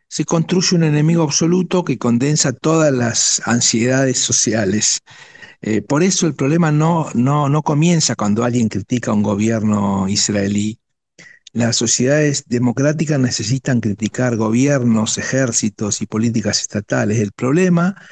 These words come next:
aparece cuando sionismo, eh, la palabra sionismo, deja de nombrar una corriente política concreta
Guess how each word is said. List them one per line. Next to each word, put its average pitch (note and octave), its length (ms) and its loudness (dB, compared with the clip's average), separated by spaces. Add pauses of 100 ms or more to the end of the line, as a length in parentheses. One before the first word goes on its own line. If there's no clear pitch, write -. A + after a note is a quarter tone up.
(380)
aparece C3 800 0
cuando G#2+ 300 -2
sionismo, B2+ 840 0 (480)
eh, F2 200 -8
la E2+ 140 -4
palabra C3+ 480 0
sionismo, A#2 600 0
deja A#2+ 520 -2
de G#2+ 120 0
nombrar A2 440 0
una A2 160 0
corriente A2 460 -2
política A2 440 -2
concreta A#2+ 640 -2